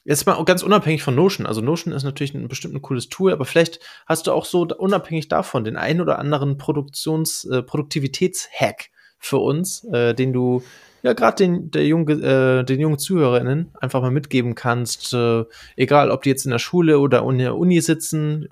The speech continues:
ähm, sie wollen gleichzeitig ja noch irgendwie einen Verein oder Sport machen, ne, müssen vielleicht noch irgendwie hin und her trampen oder so f-, von A nach B und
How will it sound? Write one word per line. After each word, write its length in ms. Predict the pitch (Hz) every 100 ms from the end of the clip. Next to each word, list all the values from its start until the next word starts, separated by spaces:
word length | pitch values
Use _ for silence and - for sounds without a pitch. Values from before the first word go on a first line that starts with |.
| -
ähm, 260 | 120 123 123
sie 220 | 123 117
wollen 340 | 127 127 127
gleichzeitig 420 | 127 127 - 127 127
ja 60 |
noch 140 | 120 131
irgendwie 220 | 127 123
einen 60 |
Verein 400 | 123 - 143 160
oder 200 | 156 120
Sport 340 | 113 - 170 -
machen, 540 | 156 139 151 147 143 _ _ _
ne, 440 | 127 139 151 110 -
müssen 300 | 135 139 139
vielleicht 240 | - 139 139
noch 100 | -
irgendwie 260 | 135 123
hin 100 | 127
und 160 | 123 -
her 140 | 160 165
trampen 480 | - 151 143 143
oder 180 | 139 135
so 300 | 127 131 131
f-, 160 | 127 -
von 360 | 139 - 127 120
A 140 | 127
nach 180 | 127 127
B 400 | - 131 127 131
und 420 | 135 123 117 -